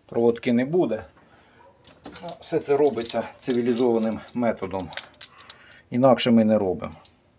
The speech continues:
Ми робимо або гарно, або взагалі не беремося до того. Показую, як все це діло виглядає.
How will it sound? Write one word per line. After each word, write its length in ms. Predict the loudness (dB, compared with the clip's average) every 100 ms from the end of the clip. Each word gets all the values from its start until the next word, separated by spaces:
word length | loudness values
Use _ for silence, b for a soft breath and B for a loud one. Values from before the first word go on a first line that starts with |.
| _ -20 _ -16 B B _ -12
Ми 80 | -8
робимо 340 | -4 -4 -4
або 260 | -4 2 6
гарно, 420 | 8 8 6 4
або 320 | 4 2 2 2
взагалі 580 | 4 4 4 0 -2 -4 -6
не 160 | -4
беремося 520 | -2 0 -2 -4 -6 -8 -12 -10
до 140 | -10
того. 360 | -8 -10 -10 -16 _ _ -20 -20 _ _ _ _ _ _ _ _ _ _ _ _ _ _ _ _ _ _ _ _ _ -20 -20 _ -10 -8 -16 -16 0 2 2 0 -12 -16
Показую, 500 | -6 0 0 0 -8
як 160 | -10
все 120 | -12
це 140 | -12 -10
діло 240 | -8 -6
виглядає. 680 | -4 -2 -2 4 6 6 2